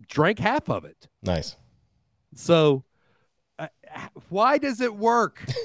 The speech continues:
Speaker 2: <laughs> Science.
Speaker 1: Tell
Speaker 2: It
Speaker 1: me.
Speaker 2: says it on the cup. It's science.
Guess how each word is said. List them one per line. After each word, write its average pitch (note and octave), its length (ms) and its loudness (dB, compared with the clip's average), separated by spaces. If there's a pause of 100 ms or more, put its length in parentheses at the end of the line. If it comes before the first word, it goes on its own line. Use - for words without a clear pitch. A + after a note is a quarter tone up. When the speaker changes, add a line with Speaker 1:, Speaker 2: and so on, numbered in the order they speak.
(200)
Speaker 2:
<laughs> - 340 -20
Science. - 540 4
Speaker 1:
Tell - 80 4
Speaker 2:
It - 40 4
Speaker 1:
me. F#3+ 40 4
Speaker 2:
says F#3+ 180 8
it F#3+ 80 8
on F3 80 10
the D#3+ 100 8
cup. - 300 2
It's G2 160 -2
science. - 720 -6